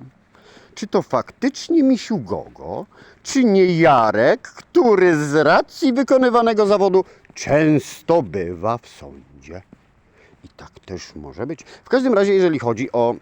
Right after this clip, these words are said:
e, żonę Misia Gogo, też się chcę z nią skontaktować. A jeżeli chodzi o Jarka, który z racji wykonywanego zawodu często bywa w sądzie,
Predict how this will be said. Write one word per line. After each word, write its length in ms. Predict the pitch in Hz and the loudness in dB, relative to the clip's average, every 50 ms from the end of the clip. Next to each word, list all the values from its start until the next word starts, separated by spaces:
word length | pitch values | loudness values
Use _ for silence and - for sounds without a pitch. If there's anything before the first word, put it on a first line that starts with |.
| - 113 | -8 -8
e, 320 | 104 101 107 101 85 95 | -8 -8 -8 -8 -10 -10
żonę 360 | 87 95 117 117 113 107 101 | -8 -6 -6 -4 -4 -4 -6
Misia 260 | 98 92 87 - 78 | -6 -8 -12 -14 -16
Gogo, 280 | 69 78 92 107 123 120 | -14 -12 -10 -8 -8 -8
też 200 | - - 85 - | -10 -12 -20 -16
się 300 | - 98 101 104 107 101 - | -12 -10 -10 -8 -8 -8 -10
chcę 140 | - 107 104 | -10 -12 -10
z 80 | 90 | -8
nią 140 | 110 110 101 | -8 -8 -8
skontaktować. 600 | - - 98 98 - 95 - - - - 120 - - - - - - - _ | -10 -12 -12 -10 -10 -12 -14 -12 -12 -12 -12 -12 -14 -18 -20 -20 -20 -14 _
A 340 | - 117 143 156 165 160 160 | -4 -2 -2 0 0 0 0
jeżeli 800 | 156 160 160 160 160 151 110 127 151 151 156 151 151 165 160 135 | 0 2 2 2 2 0 0 0 0 0 0 0 0 -2 -2 -4
chodzi 540 | - - 120 127 139 143 127 120 147 160 - | -4 -4 -2 -2 -2 -2 -4 -6 -8 -8 -6
o 120 | 127 131 | -4 -4
Jarka, 720 | 113 95 98 98 95 95 98 85 - - 107 107 117 123 117 - _ _ _ _ _ _ _ _ | -4 -2 -2 -4 -4 -4 -6 -10 -10 -8 -6 -4 -4 -4 -4 -8 _ _ _ _ _ _ _ _
który 680 | - - - - - 139 147 147 143 143 143 151 139 | -20 -20 -20 -12 -6 -4 -2 0 0 0 0 0 -2
z 100 | 120 107 | -2 -4
racji 560 | 117 110 120 120 120 - - - - - - 107 | -2 -2 0 0 -2 -2 -6 -10 -12 -10 -8 -4
wykonywanego 1000 | 95 135 131 - 147 139 139 131 135 123 135 139 135 120 110 107 92 113 117 98 | -4 -4 -4 -2 -2 0 0 0 0 0 0 0 0 0 -2 -2 -4 -4 -4 -2
zawodu 640 | 95 120 107 92 87 82 87 78 76 76 98 101 - - - _ _ - | -2 -2 -2 -4 -6 -10 -12 -14 -14 -12 -14 -14 -14 -16 -20 _ _ -10
często 580 | - 127 165 196 208 180 - - - - 143 127 | -4 0 2 2 2 0 -2 -4 -6 -4 -2 -2
bywa 240 | 131 135 117 113 | 0 0 0 -2
w 40 | - | -2
sądzie, 400 | - 110 98 87 82 101 143 180 | -4 -6 -8 -6 -6 -6 -6 -6